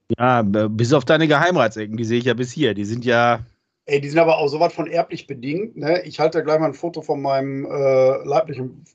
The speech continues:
Speaker 2: Papa ins Bild, dann wirst du sehen, warum.
Speaker 1: Ich wundere mich ja, dass ich in meinem hohen Alter, also in meinen <laughs> sechsundvierzig Jahren,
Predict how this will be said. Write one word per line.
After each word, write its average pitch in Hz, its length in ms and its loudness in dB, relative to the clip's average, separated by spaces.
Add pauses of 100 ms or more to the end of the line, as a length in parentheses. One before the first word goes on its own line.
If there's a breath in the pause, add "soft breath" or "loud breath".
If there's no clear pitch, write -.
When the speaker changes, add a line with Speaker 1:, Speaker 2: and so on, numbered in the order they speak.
Speaker 2:
Papa 151 300 0
ins 131 440 -8
Bild, 139 480 -2
dann 135 140 0
wirst 139 200 -6
du 127 60 -4
sehen, 143 320 2
warum. 107 440 -8 (580 soft breath)
Speaker 1:
Ich 123 340 -10
wundere 160 300 4
mich 117 200 2
ja, 131 80 4
dass 120 200 0
ich 127 160 -8
in 120 240 -2
meinem 117 500 4
hohen 151 260 4
Alter, 135 420 4
also 110 280 2
in 101 100 2
meinen 104 480 0
<laughs> - 40 -20
sechsundvierzig 139 960 -4
Jahren, 120 440 -4